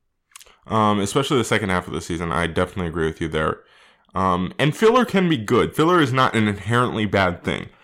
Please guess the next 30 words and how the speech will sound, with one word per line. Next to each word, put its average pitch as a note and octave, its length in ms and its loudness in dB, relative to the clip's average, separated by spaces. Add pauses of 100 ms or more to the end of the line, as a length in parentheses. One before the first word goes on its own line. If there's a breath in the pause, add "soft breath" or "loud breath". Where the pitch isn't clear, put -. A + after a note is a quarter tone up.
(160 soft breath)
because G#2 300 0
sometimes D3 420 0
you A2 60 0
need C#3 160 2
a D3+ 40 4
break A#2 260 2
from A#2 120 -6
the G2+ 80 -2
overall G2 300 0
story. E2 420 -4 (360 soft breath)
You F#2 100 -8
need A#2+ 180 -4
to B2 60 -8
step A#2+ 240 -2
back, G2+ 280 0
get E2 180 -2
back G2+ 300 2
to G2+ 280 0
the F2 100 -6
roots G#2 340 -2
of F2+ 100 -8
the E2+ 140 -6
show B2 340 2
that D#2 140 -2
you're D#2+ 140 -2
watching, F2 540 -4 (340 soft breath)
but B2 500 -2
too D3+ 180 -4
much C#3+ 320 -2
filler F2 580 -2